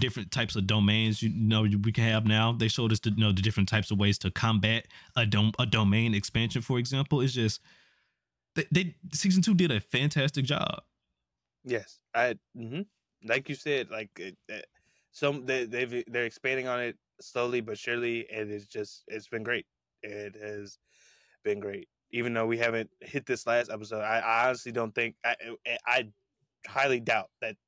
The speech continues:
Speaker 2: like, even the last episode will do something that's, like, gonna change my mind. It, J J K season two has been a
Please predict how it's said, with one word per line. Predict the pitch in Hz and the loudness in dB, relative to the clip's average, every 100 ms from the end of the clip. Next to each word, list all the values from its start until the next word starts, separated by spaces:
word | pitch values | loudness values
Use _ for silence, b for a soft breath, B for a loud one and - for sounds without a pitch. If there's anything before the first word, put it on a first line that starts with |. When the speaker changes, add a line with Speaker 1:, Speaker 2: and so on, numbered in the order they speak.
| _ - | _ -8
Speaker 2:
like, | 110 107 | -8 -8
even | 120 123 113 | -8 -8 -6
the | 107 | -2
last | 113 113 | 0 -2
episode | 107 104 - | -6 -10 -8
will | 107 107 | -6 -6
do | 107 | -10
something | 110 110 110 | -10 -10 -10
that's, | 107 107 | -10 -10
like, | 110 107 B B B B - | -6 -8 B B B B -4
gonna | 110 | -4
change | 107 110 107 | -2 -2 -2
my | |
mind. | 104 104 101 110 | -4 -4 -8 -4
It, | 117 113 | -2 -4
J | 95 113 | -6 -8
J | 110 | -8
K | 104 110 101 98 _ | -6 -6 -6 -10 _
season | - 104 | -14 -12
two | 98 104 | -12 -14
has | 104 | -14
been | - 92 _ _ _ _ _ _ _ _ | -16 -20 _ _ _ _ _ _ _ _
a | 113 | -10